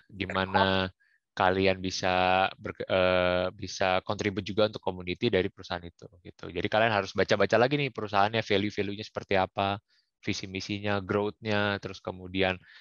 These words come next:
environment-nya, terus kemudian dia kontribut ke community seperti apa dan lain-lain. Nah, yang terakhir, gimana sih aku dulu step by step interview dari awal sampai akhir.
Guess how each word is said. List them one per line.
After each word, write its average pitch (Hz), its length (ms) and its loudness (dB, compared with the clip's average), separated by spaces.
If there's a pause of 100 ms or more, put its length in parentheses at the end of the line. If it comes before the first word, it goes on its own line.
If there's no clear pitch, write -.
(140)
environment-nya, 104 1040 -2 (640)
terus 92 300 -4
kemudian 92 840 0
dia 95 160 2
kontribut 98 480 -4
ke - 80 -12
community 95 480 -6
seperti 98 320 -4
apa 95 400 0
dan 90 160 -4
lain-lain. 87 400 -8 (2250)
Nah, 95 160 0 (160)
yang 92 160 -2
terakhir, 117 560 2
gimana 101 400 0
sih 143 220 2
aku 117 240 0
dulu 117 180 -4
step - 240 -2
by 87 140 2
step - 260 0
interview 104 380 -6
dari 92 180 4
awal 92 240 4
sampai 87 320 -4
akhir. 90 340 -2